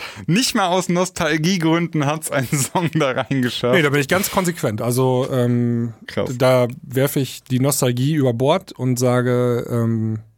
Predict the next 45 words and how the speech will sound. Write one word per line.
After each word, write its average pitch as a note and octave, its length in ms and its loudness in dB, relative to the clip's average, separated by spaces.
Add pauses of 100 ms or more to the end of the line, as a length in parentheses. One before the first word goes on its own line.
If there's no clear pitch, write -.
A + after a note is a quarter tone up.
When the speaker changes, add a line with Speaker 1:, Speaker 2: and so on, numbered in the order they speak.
(640)
Speaker 2:
die A#2 180 0
Songs A2+ 360 -2
haben's A2+ 320 -2
alle B2 160 -2
nicht B2+ 160 -4
geschafft. - 360 -4
Speaker 1:
Mhm. A#2 280 2 (480)
Speaker 2:
Auch D#3 160 4
so D#3+ 80 4
eine, D3+ 300 4
ich, C3 140 0
es D3+ 160 2
gab D3+ 140 2
ja C#3+ 60 2
so C3+ 80 4
ein - 20 0
paar A#2 160 0
Riesenhits B2+ 480 2
im A2 140 -2
Genre, G2+ 240 -2
ne? C3 160 -2
Also A2+ 200 0
so A#2 300 -2
Cascada, C3 540 0
Speaker 1:
Ja. - 60 2
Speaker 2:
Every A#2 100 2
Time B2 140 0
You - 20 -2
Touch C3 200 -2
und B2 80 0
so. A2+ 140 -2 (420)
Aber A#2+ 240 2
selbst C3+ 320 0
die D3+ 220 2
fangen D#3+ 380 2
an, D3+ 240 0
schlecht - 280 0
zu A#2+ 120 0
altern A2+ 400 0
mittlerweile, G2+ 420 -4
ne? C3 160 -2
Also, A2+ 240 0
das A2+ 160 -6
ist G2+ 360 -6
irgendwie B2+ 540 2